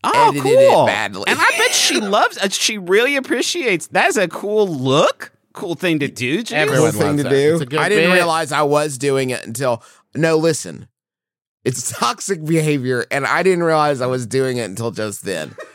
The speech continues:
Speaker 2: So I do wanna own it and claim it, okay? I wanna own it and claim it.
Speaker 1: All right.
Speaker 3: You know what I wanna
Speaker 2: Could
Speaker 3: own and claim?
Speaker 2: What?
Speaker 3: The housekeeping. Coming up next week.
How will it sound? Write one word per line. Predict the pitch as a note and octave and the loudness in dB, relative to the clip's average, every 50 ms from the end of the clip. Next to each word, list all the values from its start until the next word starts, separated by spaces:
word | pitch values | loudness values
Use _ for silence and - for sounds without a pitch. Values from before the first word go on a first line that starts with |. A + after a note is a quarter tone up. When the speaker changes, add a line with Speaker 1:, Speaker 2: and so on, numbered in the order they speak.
| _ _ _ - | _ _ _ -14
Speaker 2:
So | - - A#2+ A2+ | -8 -6 -4 -2
I | A#2 B2 C#3 | -2 -2 -2
do | C#3 C3 C#3 D3 C#3+ C3+ | -4 -4 -4 -4 -2 0
wanna | C3+ C3+ C3 B2+ B2 G#2+ - - | 0 0 0 0 -2 -2 -4 -4
own | A#2 B2 B2+ B2 A2+ G2 | -4 -2 -2 -2 -2 -4
it | F#2 D#2+ - - - - - | -4 -6 -2 -2 -2 -2 -2
and | - A#2+ - | -2 0 0
claim | - E5+ - - - - - | 0 0 2 0 0 2 2
it, | - - - - - - - F#4+ - - - - _ _ | 2 2 0 0 0 2 2 2 0 -2 -8 -16 _ _
okay? | A#2+ B2 A2 A#2+ C3 A#2+ A#2+ B2 B2+ C3 C#3 C#3 - _ - | -6 -4 -2 -2 -2 -2 -2 -2 -4 -6 -8 -12 -14 _ -4
I | - | 0
wanna | B2+ C#3 C#3+ C#3 - - | 0 2 2 0 -2 -4
own | A2+ C3 B2+ B2 A#2+ | -4 -2 -2 -2 -2
it | A#2 G#2+ - | -2 -4 -4
and | - G2+ G2 | -6 -10 -10
claim | - - G#2 A2 G2+ F#2+ F2+ F2 | -10 -8 -6 -4 -4 -4 -4 -4
it. | D2+ | -4
Speaker 1:
All | F#3 A3+ | -2 0
right. | B3+ A#3 G3 G#3+ G#3+ - - _ - _ _ _ _ _ _ _ _ _ - | 2 2 2 0 0 -4 -10 _ -20 _ _ _ _ _ _ _ _ _ -10
Speaker 3:
You | A2+ C3+ | -8 -6
know | C#3 C#3 C3 | -4 -2 -2
what | B2+ A#2 | -2 -2
I | A2 A#2+ | -2 -2
wanna | C3 C#3+ D3 C#3+ | -2 -2 -4 -2
Speaker 2:
Could | C3 C3+ C#3+ | -2 0 0
Speaker 3:
own | C#3 | 0
and | C3+ C#3 B2+ | -2 -4 -6
claim? | - - C#3+ C3+ C#3+ D3 D3 D3+ - _ _ _ _ _ _ _ _ _ _ _ - C#3 C3+ | -6 -4 -4 -2 -2 -4 -6 -8 -12 _ _ _ _ _ _ _ _ _ _ _ -6 -2 0
Speaker 2:
What? | F3+ D3 C3 A#2+ - - _ _ | 0 0 0 -2 -6 -10 _ _
Speaker 3:
The | - E3+ F#3 | -4 -2 0
housekeeping. | F3+ G#3+ B3 B3+ A#3 - - A3 G#3+ F#3+ D3+ D#3+ C#3 A#2 G2+ F2+ - _ _ _ _ | 0 0 0 0 -2 -4 -8 -8 -6 -6 -4 -4 -6 -6 -8 -12 -18 _ _ _ _
Coming | - G3 A3 B3 C4+ C4+ | -2 -2 0 0 0 0
up | C#4+ D4+ D4 C4+ A3 - _ _ _ _ _ _ _ _ _ | 2 2 2 2 0 -4 _ _ _ _ _ _ _ _ _
next | - D3 D#3 E3 G3 A#3 C4 C4 B3+ G3+ - E3 E3+ | -16 -12 -6 -4 -2 -2 -2 -2 -4 -10 -16 -18 -16
week. | D#3+ E3 F3+ A#3+ D4+ E4+ G4+ - - _ - - | -16 -10 -4 -2 -2 -2 -2 -4 -8 _ -20 -20